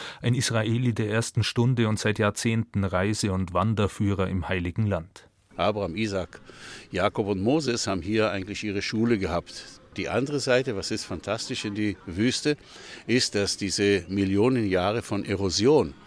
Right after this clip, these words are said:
Speaker 2: das sind die Alpen zum Beispiel total bedeckt mit Wald und man sieht's nicht. Hier ist das, äh, du gehst dort und, äh, von jedem Winkel hast du andere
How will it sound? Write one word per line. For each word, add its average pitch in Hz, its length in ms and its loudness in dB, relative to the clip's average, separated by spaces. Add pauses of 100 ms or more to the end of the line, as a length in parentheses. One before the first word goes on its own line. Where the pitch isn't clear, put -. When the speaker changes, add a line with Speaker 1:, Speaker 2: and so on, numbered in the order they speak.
(440)
Speaker 2:
das 92 240 -2
sind 92 220 -4
die 90 240 -6
Alpen 113 380 2
zum 107 180 -4
Beispiel 104 260 -2
total 98 380 -6
bedeckt 101 340 -4
mit 98 260 -8
Wald 110 360 -2
und 85 100 -8
man 90 100 -6
sieht's 147 300 -2
nicht. 95 200 -4
Hier 110 280 -2
ist 101 220 -6
das, 101 320 0
äh, 101 80 0
du 95 140 -6
gehst 101 320 -2
dort 117 200 0
und, 104 240 -4
äh, 101 240 2
von 87 220 -6
jedem 101 320 -2
Winkel 120 420 2
hast 101 220 -2
du 110 100 0
andere 110 460 2